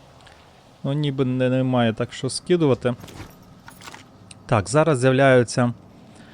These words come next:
Е, нагадую, я хочу забрати пляшку, яка, е, в-, це кримська вода, дивна вода. На ній написано «Кримська», здається, вода. А, м, вона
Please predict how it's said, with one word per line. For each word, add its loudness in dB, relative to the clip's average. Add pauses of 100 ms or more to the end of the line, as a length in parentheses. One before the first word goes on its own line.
(240)
Е, 4
нагадую, 2
я 2
хочу -2
забрати 2
пляшку, -2
яка, 6
е, -2 (2250)
в-, -16 (560)
це 0
кримська 0
вода, 2
дивна 0
вода. 0 (800)
На 0
ній 6
написано 0
«Кримська», -2
здається, 0
вода. 0 (840)
А, 4
м, -2 (140)
вона 2